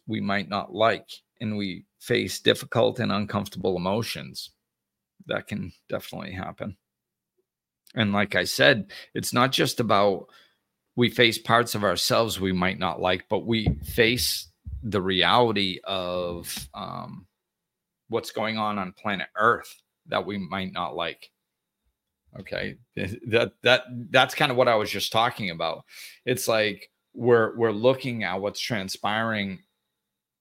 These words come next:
on Earth and we're going, uh, th-, like, at first it's scary, right?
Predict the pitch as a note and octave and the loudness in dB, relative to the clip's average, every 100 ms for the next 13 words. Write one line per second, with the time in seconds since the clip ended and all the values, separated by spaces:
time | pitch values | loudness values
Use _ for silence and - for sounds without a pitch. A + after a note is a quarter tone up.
0 | _ B2 G#2+ F#2+ - A#2 A2+ - G2 G2 | _ -2 -2 -2 0 2 2 -2 -6 -4
1 | F#2+ F#2 F#2 F2+ F2 F2 _ _ _ _ | -2 -2 -2 -4 -8 -14 _ _ _ _
2 | _ _ _ _ _ _ _ A2 - - | _ _ _ _ _ _ _ -4 -4 -6
3 | B2+ - B2+ A2+ G#2+ - A#2 - D3 - | -10 -8 2 2 2 2 2 6 4 4
4 | D3+ G2+ - - G2 C3+ A2+ - _ _ | -2 -2 -2 2 2 4 0 -6 _ _
5 | G2+ A2+ D#3 | 0 0 0